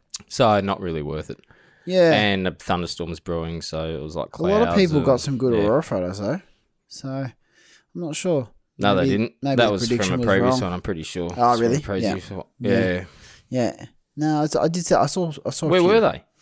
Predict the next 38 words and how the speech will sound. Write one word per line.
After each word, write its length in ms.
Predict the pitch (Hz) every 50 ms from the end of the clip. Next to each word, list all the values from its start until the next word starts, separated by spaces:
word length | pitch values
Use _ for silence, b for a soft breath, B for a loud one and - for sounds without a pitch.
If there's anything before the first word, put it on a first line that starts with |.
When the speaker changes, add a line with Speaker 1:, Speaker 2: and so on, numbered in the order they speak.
| B B B B B B B B B B B 110
Speaker 1:
Victoria 560 | 113 107 107 110 107 107 107 127 160 190 190
or 20 |
Speaker 2:
Um, 60 | 143
Speaker 1:
Tassie? 320 | - 127 113 104 87 - - _ _ -
Speaker 2:
No, 180 | 120 139 151 139
Victoria, 420 | 143 131 - - 135 151 185 190
yeah. 280 | 170 143 143 160 185 190
A 60 | - - -
Speaker 1:
Yeah, 80 | - -
Speaker 2:
few 120 | 170 165
in 80 | 156 143
Tassie, 320 | 139 139 135 135 160 156
a 20 | 139
few, 140 | - 139
Speaker 1:
fuck. 120 | 135 139 127
Speaker 2:
few 160 | - 151 143
in 60 | 127
Victoria. 440 | 123 117 - 131 127 143 196 240 - _ _ _ _ _ -
Yeah. 340 | 143 139 135 131 123 120 107 - - _ _ _ b b b b b b b b
Yep, 220 | - 139 131 123 - -
I 60 | 120
got 120 | 127 127
a 40 | 117
heap 160 | 117 127 117
of 80 | 117 113
messages 440 | 113 110 110 120 117 113 110 101 -
saying, 320 | - 117 104 104 104 104
"Oh, 60 | 101
are 120 | 104 104 104
you 160 | 101 101 98
out 160 | 101 - -
tonight?" 360 | - 120 107 92 87 85 - - - _ _ _ _ _ _ _
on 160 | 104 101 98 98
my 120 | 95 92
Instagram. 500 | 98 101 - - 101 95 82 80 80 87 _ _ _ B B B B B B B B B
I 80 | - 85
went, 240 | 87 85 82 73 _ _ -
"Nah, 240 | 90 104 120 120